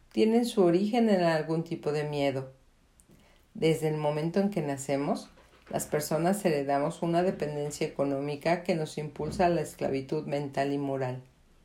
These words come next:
Es dentro de esa esclavitud donde hemos construido nuestro pequeño mundo individual. Y dentro de ese mundo individual, nos comportamos como una forma de vida que trata de evitar episodios de su propia vida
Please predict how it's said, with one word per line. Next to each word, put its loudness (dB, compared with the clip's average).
Es 0
dentro 2
de 2
esa -2
esclavitud 0
donde 2
hemos -2
construido -2
nuestro -2
pequeño -2
mundo -4
individual. -4
Y -4
dentro 4
de 4
ese -2
mundo -2
individual, 4
nos -4
comportamos 0
como -2
una -2
forma 0
de 0
vida 0
que -4
trata -2
de 0
evitar -2
episodios 0
de 0
su -8
propia 2
vida 4